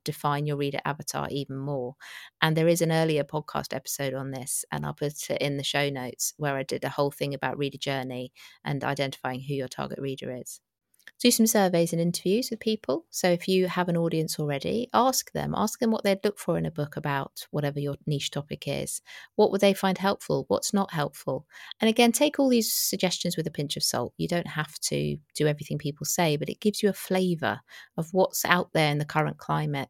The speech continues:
that people are looking for, and actually what they hope that you're going to deliver. Because if they are somebody who's been in your audience for a while, they will know you and they'll know what you're about and they'll tell you what they want to hear from you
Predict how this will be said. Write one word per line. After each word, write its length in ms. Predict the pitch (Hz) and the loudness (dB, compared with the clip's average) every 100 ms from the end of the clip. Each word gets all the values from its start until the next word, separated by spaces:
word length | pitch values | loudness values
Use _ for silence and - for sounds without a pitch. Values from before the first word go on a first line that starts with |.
| - | -6
that 180 | 139 - | -6 -4
people 320 | 160 156 147 | -6 -2 -2
are 60 | |
looking 300 | 147 151 147 | -2 -2 -6
for, 300 | 147 135 135 131 | -8 -6 -4 0
and 280 | 165 165 - _ | 0 -2 -8 _
actually 340 | 208 - - 190 | -2 0 0 2
what 180 | 185 | 2
they 100 | 180 | 0
hope 260 | 180 180 - | 2 2 0
that 160 | - - | -4 -2
you're 320 | 175 190 202 | 2 6 6
going 220 | 165 151 | 4 0
to 220 | 147 - | -2 -4
deliver. 380 | 147 139 - 78 - - - - - | -4 -2 -4 -8 -12 -20 -20 -6 -2
Because 240 | 196 190 | 0 2
if 160 | 196 - | 2 6
they 220 | 208 208 | 6 6
are 180 | 196 190 | 4 2
somebody 340 | 180 175 160 | 0 0 0
who's 200 | 160 156 | 0 -2
been 260 | - 175 170 | 0 2 2
in 220 | 180 185 | 2 2
your 140 | 156 | 2
audience 320 | 151 151 147 | 0 0 -4
for 120 | - 156 | -2 -2
a 60 | |
while, 580 | 165 214 240 175 143 147 - - - _ | 0 2 2 2 2 -2 -12 -20 -20 _
they 240 | 185 190 | 6 6
will 640 | 185 180 180 175 170 165 - _ _ _ - | 6 6 6 6 4 0 -6 _ _ _ -2
know 180 | 156 147 | 0 2
you 480 | 143 143 143 196 226 - | 0 -2 0 0 0 0
and 220 | 160 151 | 0 0
they'll 140 | 151 | 0
know 180 | 151 156 | 0 0
what 120 | 156 | 0
you're 160 | 165 170 | 0 0
about 600 | 175 143 139 170 - - - | 0 -2 -2 -6 -8 -10 -6
and 180 | 160 160 | -2 -2
they'll 320 | 165 165 165 - | 0 -2 -4 -6
tell 280 | - 208 226 | -2 0 2
you 220 | 147 135 | 2 0
what 100 | 143 | -2
they 80 | 160 | -2
want 200 | 160 - | -2 -4
to 80 | |
hear 200 | 160 156 - | -4 -4 -6
from 400 | - - 185 185 | -8 0 2 2
you 460 | 190 208 170 131 | 4 4 4 0